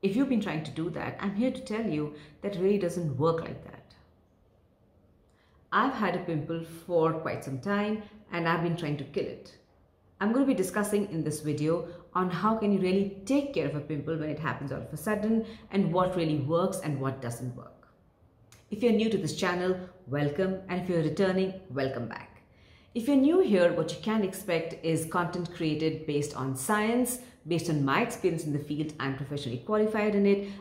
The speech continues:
and I run a business in beauty for nine years. Today I'm gonna be talking about how can you kill a pimple in a day. It is one of the most common, um, or the most clickbaity videos that I found on YouTube.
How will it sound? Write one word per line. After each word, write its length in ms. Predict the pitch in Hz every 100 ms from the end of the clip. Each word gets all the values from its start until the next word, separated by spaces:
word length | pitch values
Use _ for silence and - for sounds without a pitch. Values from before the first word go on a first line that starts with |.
| -
and 160 | 226 220
I 60 | 208
run 340 | 160 156 160
a 40 |
business 340 | 139 139 - 165
in 100 | 139
beauty 280 | 135 127 139
for 160 | 143
nine 300 | 123 101 113
years. 380 | 104 78 - - - - _ - - - - _ - _ - _ -
Today 240 | 269 349
I'm 100 | 359
gonna 140 | 294
be 80 | 240
talking 340 | 240 190 202 190
about 380 | 165 160 -
how 320 | - - 226 240
can 160 | 262
you 80 | 262
kill 340 | - 196 190
a 60 | 190
pimple 360 | - 151 156 156
in 200 | 147 131
a 60 |
day. 340 | 120 - - -
It 120 | 277
is 80 | 294
one 100 | 269
of 80 | 262
the 60 |
most 420 | 247 269 269 - -
common, 500 | 185 202 214 202 170
um, 560 | 160 156 151 151 147 - -
or 100 | 185
the 80 | 185
most 360 | 190 196 - -
clickbaity 540 | 302 170 175 165 156
videos 300 | 151 156 147
that 100 | 143
I 60 | 147
found 320 | 151 147 139
on 140 | 135
YouTube. 480 | 143 180 - 151 143